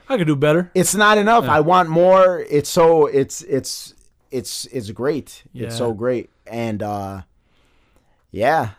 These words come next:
Speaker 1: The
Speaker 2: It
Speaker 1: key, the key to all that is the purpose, right? Like, I, I, and I think, uh, who was I talking to th-, this about? I,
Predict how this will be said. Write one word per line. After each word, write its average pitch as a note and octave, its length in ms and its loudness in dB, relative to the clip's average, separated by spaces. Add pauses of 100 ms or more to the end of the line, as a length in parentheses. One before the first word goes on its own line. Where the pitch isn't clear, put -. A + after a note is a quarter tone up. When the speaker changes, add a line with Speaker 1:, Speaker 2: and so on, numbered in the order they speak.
Speaker 1:
The D3 80 -4
Speaker 2:
It - 80 -12
Speaker 1:
key, G#3+ 260 -2
the D3+ 160 -8
key G#3+ 200 -4
to F#3+ 80 2
all C3 160 0
that C3+ 180 -2
is A#2+ 140 -6
the A#2 100 -10
purpose, - 680 -6
right? C3+ 300 -8
Like, A#2+ 260 -10 (2000)
I, D#3+ 160 -12
I, D#3 80 -14 (200)
and D#3+ 220 -6
I D3+ 100 -2
think, F3+ 360 -4
uh, C#3 540 -2
who A3 320 -12
was G3 140 -10
I E3 60 -6
talking D3 480 -10
to - 120 -14
th-, A#2 120 -14 (960)
this B2 280 -12
about? A2+ 360 -12
I, C3 160 -18